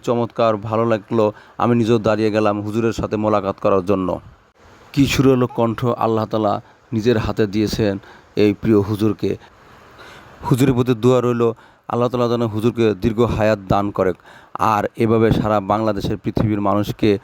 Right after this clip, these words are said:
তার সুরালো কণ্ঠ দিয়ে কোরআনের তেলাওয়াত শোনাক। এরকম আলেম তৈরি করতে হলে তো সন্তানকে মাদ্রাসায় পড়াতে হবে। তাই দর্শকদের প্রতি আমার অনুরোধ রইল মাদ্রাসার প্রতি সুনজর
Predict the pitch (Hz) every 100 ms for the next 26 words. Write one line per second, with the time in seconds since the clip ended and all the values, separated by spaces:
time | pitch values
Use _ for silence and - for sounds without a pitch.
0 | - - - - 110 - 123 110 107 -
1 | 107 98 107 98 110 - 117 107 104 117
2 | 107 98 92 - - 117 85 - - -
3 | - - - - - - - 123 117 123
4 | 117 117 120 113 - 117 113 110 98 104
5 | 107 107 - 107 104 - - 131 120 123
6 | 117 117 113 113 123 117 110 110 110 101
7 | 90 87 _ _ - 107 117 - 117 107
8 | 113 120 113 110 110 117 120 117 107 113
9 | 107 95 - - 104 107 110 107 110 101
10 | 107 101 _ - - - - 117 113 107
11 | 101 107